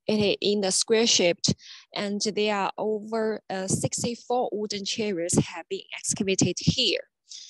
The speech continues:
And, uh, this one is the mixed formation. The formation is similar to the main body in pit number one and consists of the infantrymen and charioteers. But at the rear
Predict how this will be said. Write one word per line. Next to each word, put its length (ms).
And, 340
uh, 180
this 320
one 300
is 280
the 100
mixed 500
formation. 640
The 280
formation 380
is 120
similar 440
to 180
the 100
main 300
body 360
in 120
pit 160
number 320
one 420
and 240
consists 460
of 160
the 200
infantrymen 880
and 80
charioteers. 840
But 200
at 120
the 200
rear 280